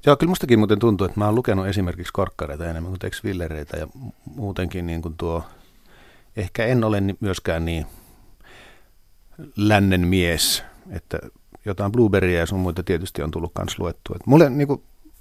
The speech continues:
mua yllätti vähän se, että tota, tuli semmoinen olo, että on se aika eeppinen tarina, ja justiinsa, että no, päästäkää nyt se mies sieltä vankilasta, että eikös tässä voitaisi edetä eteenpäin, että se yllättävän hi-, hitaasti eteni. Ja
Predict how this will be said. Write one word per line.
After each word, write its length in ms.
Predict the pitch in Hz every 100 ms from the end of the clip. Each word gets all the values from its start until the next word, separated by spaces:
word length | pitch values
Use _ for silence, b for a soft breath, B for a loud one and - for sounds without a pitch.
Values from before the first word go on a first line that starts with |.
| _
mua 360 | 127 123 139 165
yllätti 260 | 175 156 156
vähän 160 | 156
se, 240 | 143 160 135
että 160 | -
tota, 300 | 117 120 135 - B B B B B - - - - - -
tuli 120 | 120
semmoinen 300 | 139 131 131
olo, 80 | 127
että 140 | -
on 120 | 165
se 140 | 156 156
aika 300 | 165 - 143
eeppinen 380 | 147 - 120
tarina, 340 | 110 117 117 113
ja 240 | 113 110 - - - - 143
justiinsa, 400 | 123 - 110 -
että 200 | 104 -
no, 200 | 113 113 - 101 - - 107
päästäkää 380 | 107 - 101 101
nyt 100 | 90
se 80 | 98
mies 200 | 95 85
sieltä 320 | 85 85 87
vankilasta, 520 | 87 78 78 73 -
että 120 | 76
eikös 200 | - 82
tässä 260 | - 85 90
voitaisi 320 | 85 82 - 85
edetä 300 | 92 85 - -
eteenpäin, 840 | 120 110 92 90 - 107 95 78
että 340 | 78 - - -
se 60 | -
yllättävän 540 | 85 104 95 - 87 - 98
hi-, 260 | - - 104
hitaasti 500 | 131 98 87 - 82 - - - -
eteni. 520 | 104 - 92 78 87
Ja 180 | 85 85